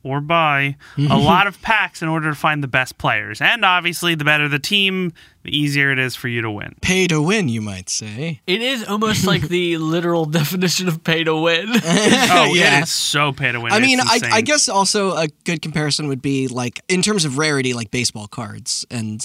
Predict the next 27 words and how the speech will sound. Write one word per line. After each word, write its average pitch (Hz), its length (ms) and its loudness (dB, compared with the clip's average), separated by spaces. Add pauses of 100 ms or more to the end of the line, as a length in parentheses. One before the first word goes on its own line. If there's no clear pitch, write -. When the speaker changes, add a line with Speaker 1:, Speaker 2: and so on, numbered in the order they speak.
(120)
Speaker 2:
the 117 140 -4
randomness 110 540 -4
of 101 80 -8
it. 95 240 -12
Though 139 120 0
you 131 180 0
didn't 127 340 -2
Speaker 1:
More 240 120 0
like 240 160 2
Magic. 135 520 0
Speaker 2:
Yeah, 208 300 4
'cause 185 140 2
you 196 80 6
Speaker 1:
Because 180 160 2
Speaker 2:
actually 156 60 0
Speaker 1:
there's 170 140 0
a 185 40 2
Speaker 2:
play 170 140 4
it. 151 160 2
Speaker 1:
gameplay 165 100 0
Speaker 2:
The 123 80 4
good 113 80 2
Speaker 1:
element. 107 160 0
Speaker 2:
point. 117 200 0
Yeah, 139 120 -2
there's 120 220 -2
a, 117 60 -6